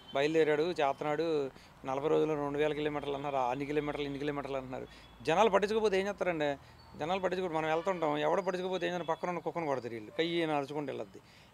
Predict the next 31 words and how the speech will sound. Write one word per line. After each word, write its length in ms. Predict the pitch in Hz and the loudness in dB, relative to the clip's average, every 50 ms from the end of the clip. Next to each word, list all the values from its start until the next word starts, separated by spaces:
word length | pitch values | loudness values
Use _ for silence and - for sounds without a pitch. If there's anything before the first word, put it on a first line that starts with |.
| - | 2
ఆ 220 | 139 139 151 160 160 | 4 6 6 6 6
టైపు 280 | - 147 139 143 165 | 6 4 2 2 2
తయారయ్యారు 520 | 180 185 175 160 156 147 143 131 127 123 120 | 2 2 4 4 4 2 2 2 0 0 -2
వీళ్ళు. 220 | 117 110 107 107 - - - - - - - | -4 -6 -8 -10 -12 -14 -20 -20 -12 -4 2
ఏం 220 | 151 190 226 226 | 4 6 6 6
లేదు, 200 | 214 190 170 160 | 4 2 2 2
జనాలు 240 | 151 156 165 190 202 | 2 2 2 2 2
వీళ్ళని 200 | 190 175 180 170 | 2 2 2 2
పట్టించుకోవట్లా. 600 | 170 165 156 - 160 156 131 123 127 123 120 - - - - - - - - | 0 0 0 0 0 0 0 0 -2 -4 -4 -4 -8 -14 -20 -20 -10 -6 -6
పట్టించుకోవట్లేదు 440 | 123 131 - 170 220 226 226 226 226 | -6 -4 2 4 6 8 8 8 8
కాబట్టి 180 | 226 233 226 | 10 10 10
ఏదో 120 | 226 220 233 | 10 10 8
controversial 540 | 220 226 214 220 226 233 226 208 220 220 220 | 6 6 6 6 6 4 4 2 2 4 4
చేసి 160 | 214 208 190 | 4 4 4
జనాల్లోకి 400 | 220 202 196 202 208 208 196 185 | 4 6 6 6 6 6 4 4
వెళ్ళాలి 320 | 185 185 185 185 175 180 | 4 4 4 2 2 0
చే-, 160 | 170 165 165 | -2 0 0
అని 180 | 160 165 170 165 | 0 0 0 0
తప్పితే, 540 | 160 151 139 - 151 139 156 147 143 143 147 - - - - - - - - - - - | -2 -2 -2 -2 -2 0 2 2 2 0 -2 -6 -14 -20 -20 -20 -20 -20 -20 -20 -18 -12
నేను 380 | 139 147 160 190 220 240 262 262 | -6 0 4 6 8 8 8 6
ఇదిగో, 440 | 247 226 202 220 202 233 254 269 254 | 6 4 4 6 8 8 8 8 6
నేను 300 | - 185 180 180 190 196 | 2 0 -2 -2 0 2
మా 160 | 185 185 185 | 4 4 4
గవర్నమెంట్ 440 | 185 175 180 190 196 214 220 214 202 | 6 6 6 6 6 2 0 -2 -2
వస్తే 180 | 180 - 214 | -2 0 0
మేము 200 | 214 208 202 185 | 0 0 -2 -4
ప్రజలకు 300 | 160 170 165 175 196 190 | -2 -2 -2 -2 -2 -2
ఇది 140 | 185 175 175 160 165 | -4 -6 -2 0 2
చేస్తాను 440 | 156 151 160 - - 165 160 165 165 | 2 2 2 0 -2 -2 -2 -2 -2
అని 120 | 156 139 | -2 -2
చెప్పాడా? 340 | 147 - 160 156 165 180 | -2 -2 -2 -2 -2 -4